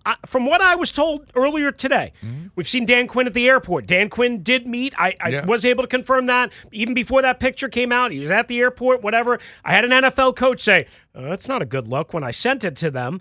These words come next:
Speaker 2: Mm-hmm.
Speaker 1: "That's not a good look that he's going home." I said, "Well, I gotta meet with, uh, Aaron Glenn and Ben Johnson."
Speaker 2: Mm-hmm.
Speaker 1: Never in my wildest imaginations did I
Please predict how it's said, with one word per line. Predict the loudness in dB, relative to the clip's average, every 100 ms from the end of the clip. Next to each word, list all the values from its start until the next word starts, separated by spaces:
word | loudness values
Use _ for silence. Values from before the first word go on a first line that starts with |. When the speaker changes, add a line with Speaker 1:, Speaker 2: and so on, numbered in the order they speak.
| -10
Speaker 2:
Mm-hmm. | -8 -2
Speaker 1:
"That's | -2 0
not | -2
a |
good | -2 -4 -2
look | -2 -2
that | -6
he's | -4
going | -2 -2 0
home." | 0 -2
I | -4
said, | -4
"Well, | -2 -2 -2
I | -8 -8 -8 -4
gotta | -4 -2
meet | -4 -2
with, | -2 0
uh, | 0 2
Aaron | 2 0 0
Glenn | 0 0
and | 0
Ben | 0 0
Johnson." | 2 2 0 -4 -6
Speaker 2:
Mm-hmm. | -8 -8 -8 -6 -4 -2
Speaker 1:
Never | 0 -2 -2 -4 -2
in | -2 -4
my | -2 -2 -2
wildest | -6 -12 -14 -6 0 0 0 0 0 0 2
imaginations | 2 2 2 -2 -2 -6 -12 -16 -18 -18 _ _ _ _ -6
did | 0 0 0
I | 0 2 2 0 -4